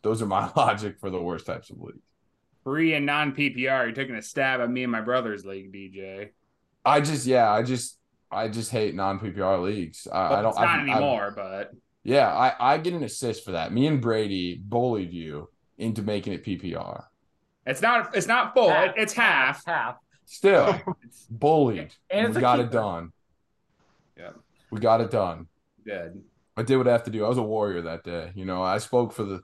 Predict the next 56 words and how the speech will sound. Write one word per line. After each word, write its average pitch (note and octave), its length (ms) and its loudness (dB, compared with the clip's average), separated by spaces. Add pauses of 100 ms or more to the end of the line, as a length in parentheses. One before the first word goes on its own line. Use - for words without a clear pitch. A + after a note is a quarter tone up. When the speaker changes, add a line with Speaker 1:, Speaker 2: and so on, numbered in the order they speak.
(280)
Speaker 1:
I G2 100 -6
spoke A#2 340 0
for A2 80 -4
the G#2 80 0
voiceless. G#2 580 -4
I G#2+ 40 -2
was G2+ 100 -4
the G#2+ 80 -2
voice A2 320 -2
of G#2+ 40 -10
the G#2+ 60 -8
voiceless. G2 600 -8 (360)
And G2 80 -4
I G2 80 0
had G#2 100 -4
to G#2 60 -8
do G#2+ 120 -6
what G#2 120 0
I G2+ 80 2
had G2 80 -2
to G2 80 -6
do. G2+ 320 -6
And A#2+ 100 2
I D#3 140 4
had - 200 0
no E3 140 6
<laughs> D3 80 4
involvement C#3 440 2
in C3 60 0
the B2+ 120 0
league. A2 320 -6 (340)
I A#2+ 60 2
was A#2+ 80 4
like, B2 100 4
Speaker 2:
None. B2 60 2
Speaker 1:
"You C#3+ 80 4
know C#3+ 160 6
what? B2+ 420 4
I'm B2+ 160 2
gonna A#2+ 140 0
make G#2+ 200 -4
sure A2 200 -4
that G2 140 -6
this G#2 180 -4
thing G#2 240 -4
turns G2+ 280 -2
into F2+ 140 -4
some G2+ 320 -2
sort F2+ 240 -6
of E2+ 80 -6
P F2+ 140 -8
P E2+ 180 -10
R." G#2+ 300 -12 (1900)
Speaker 3:
I B2+ 140 -4
gotta A2 220 -4
add, A2 180 -2